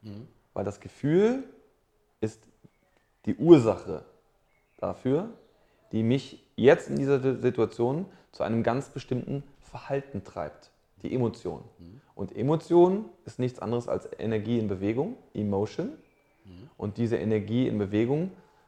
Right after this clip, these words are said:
Speaker 2: bringt uns eben auch zu einer ganz bestimmten Bewegung, be-, beziehungsweise bringt uns dann eben auch in eine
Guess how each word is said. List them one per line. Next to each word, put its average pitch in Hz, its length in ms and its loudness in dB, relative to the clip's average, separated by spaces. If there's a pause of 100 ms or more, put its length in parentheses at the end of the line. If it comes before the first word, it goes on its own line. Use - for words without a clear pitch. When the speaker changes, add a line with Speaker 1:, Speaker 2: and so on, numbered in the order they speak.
(300)
Speaker 2:
bringt 127 360 0
uns 120 200 -2
eben 110 200 0
auch 101 200 -6
zu - 100 -14
einer 98 120 -6
ganz 95 200 -8
bestimmten 98 500 -10
Bewegung, 98 460 -4
be-, 120 80 -8 (320)
beziehungsweise 110 460 -6
bringt 117 240 -4
uns - 260 -8
dann 117 160 -2
eben 120 200 -4
auch 120 120 -2
in 107 80 -6
eine 107 320 -4